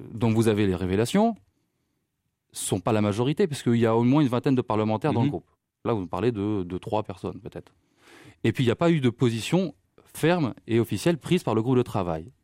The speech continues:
Speaker 1: qui voit, va d'abord rendre un rapport d'étape au mois de mars, et avant de rendre un rapport définitif. Et d'ailleurs, je vais dire que j'espère que c'est pas le rapport définitif au mois de mars, parce que le temps serait vraiment trop court pour avoir un rapport complet et bien rendu.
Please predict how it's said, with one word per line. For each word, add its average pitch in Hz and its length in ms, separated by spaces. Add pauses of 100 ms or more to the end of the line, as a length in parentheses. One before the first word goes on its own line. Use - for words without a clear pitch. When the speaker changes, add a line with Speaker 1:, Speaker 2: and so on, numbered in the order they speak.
Speaker 1:
qui 156 160
voit, 147 400 (300)
va 110 120
d'abord 127 300
rendre 113 180
un 104 40
rapport 110 280
d'étape 110 340 (160)
au 104 80
mois 92 140
de 92 60
mars, - 380 (720)
et 104 80
avant 104 220
de 117 60
rendre 120 200
un 92 60
rapport 98 260
définitif. 107 560 (100)
Et - 60
d'ailleurs, 120 260
je 101 100
vais 92 80
dire 127 200
que - 120
j'espère 139 380
que 131 80
c'est 120 160
pas 120 160
le 110 60
rapport 98 260
définitif 98 420
au 95 40
mois 90 100
de 90 60
mars, 151 200
parce - 200
que 117 80
le 104 120
temps 113 240 (300)
serait - 240
vraiment 113 380
trop 104 160
court 160 220
pour 90 160
avoir 117 240
un 95 40
rapport 92 320
complet 123 360 (440)
et 95 140
bien 110 160
rendu. 87 340